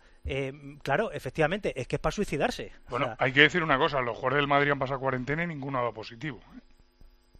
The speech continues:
Speaker 2: Hay que decirlo, los de fútbol me refiero. Entonces, yo entiendo, eh, el pesimismo de, de Paco y de Santi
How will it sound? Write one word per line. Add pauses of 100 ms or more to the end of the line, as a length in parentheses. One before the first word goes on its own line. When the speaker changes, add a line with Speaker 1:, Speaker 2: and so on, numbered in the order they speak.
(260)
Speaker 2:
Hay
que
decirlo,
los
de
fútbol
me
refiero. (680)
Entonces, (160)
yo
entiendo,
eh, (220)
el
pesimismo
de,
de
Paco
y
de
Santi